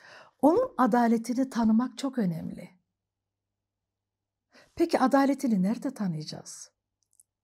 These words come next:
Fedva'yı kendini ve sesini, sözünü şu an karşılıklı sohbet ederek tanıyorsunuz. Tanımaya da başladınız. Tanırken de bir gün beni sokakta görürseniz, "Aa,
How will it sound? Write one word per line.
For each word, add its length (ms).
Fedva'yı 580
kendini 540
ve 100
sesini, 580
sözünü 520
şu 200
an 160
karşılıklı 680
sohbet 440
ederek 340
tanıyorsunuz. 720
Tanımaya 480
da 120
başladınız. 760
Tanırken 600
de 140
bir 80
gün 260
beni 180
sokakta 480
görürseniz, 760
"Aa, 380